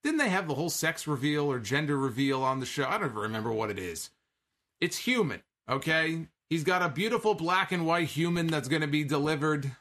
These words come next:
<laughs> sometime in the next few months, I guess. Anyway, this is the long way,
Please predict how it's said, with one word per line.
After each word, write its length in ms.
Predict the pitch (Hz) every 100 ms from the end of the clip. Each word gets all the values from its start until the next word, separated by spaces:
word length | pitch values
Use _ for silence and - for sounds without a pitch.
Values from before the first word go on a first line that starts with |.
| - -
<laughs> 360 | _ _ _ _
sometime 580 | - 175 180 175 165 160
in 100 | 143
the 80 | 135
next 340 | 147 147 - _ _
few 120 | 156 143
months, 320 | 131 131 131
I 120 | 120
guess. 420 | 120 113 110 - _ _ _ _ _ _ _ _ _ _ _ _ _ _ _
Anyway, 320 | 165 151 104
this 240 | 107 226 220
is 120 | 175
the 80 | 180
long 560 | 175 180 190 208 202
way, 520 | 175 143 110 80 90